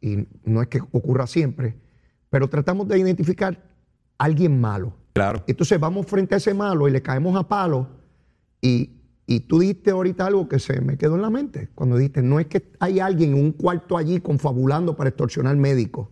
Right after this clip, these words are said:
Speaker 1: Y yo me pregunto, es-, ¿identificamos al malo como la aseguradora y a ese le caemos arriba y las criminalizamos? ¿Son parte del problema? ¿Cuánto es parte del problema? Porque tú muy bien señalas,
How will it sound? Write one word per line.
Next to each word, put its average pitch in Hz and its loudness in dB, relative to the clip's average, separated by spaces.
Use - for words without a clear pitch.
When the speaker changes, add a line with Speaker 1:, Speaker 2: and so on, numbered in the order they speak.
Speaker 1:
Y 120 2
yo 143 2
me 165 0
pregunto, 180 -2
es-, 143 2
¿identificamos 165 0
al 214 -2
malo 214 0
como 190 0
la 185 0
aseguradora 180 0
y 151 0
a 147 2
ese 170 0
le 196 2
caemos 190 0
arriba 185 0
y 143 4
las 143 0
criminalizamos? 151 0
¿Son 175 0
parte 202 0
del 185 4
problema? 190 2
¿Cuánto 185 0
es 147 -4
parte 190 -4
del 185 -2
problema? 233 -2
Porque 123 -2
tú 147 0
muy 160 6
bien 175 2
señalas, 202 -2